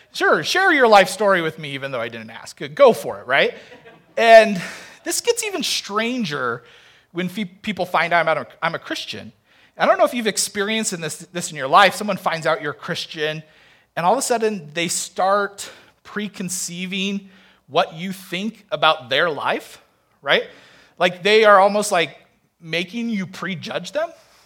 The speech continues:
and you're like, "I didn't say anything." Why are you pissed at me? I didn't say anything. Um, and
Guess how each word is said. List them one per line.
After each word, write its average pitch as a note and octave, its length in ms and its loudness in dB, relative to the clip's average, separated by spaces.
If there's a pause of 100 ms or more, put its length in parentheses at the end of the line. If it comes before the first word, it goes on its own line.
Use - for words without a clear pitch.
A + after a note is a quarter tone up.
(120)
and D#3 120 -10
you're D#3+ 100 0
like, A#2+ 180 -6 (200)
"I - 60 -14
didn't - 280 -20
say - 200 -10 (200)
anything." A#4 720 -14 (800)
Why A#3 120 6
are A#4 140 6
you A#4 80 -6
pissed A#4 320 0
at A4 80 2
me? G#4+ 100 -8 (120)
I F4+ 80 6
didn't A#4 140 2
say C4+ 240 2
anything. F4 380 -4 (920)
Um, G3 460 10 (680)
and A#3 220 2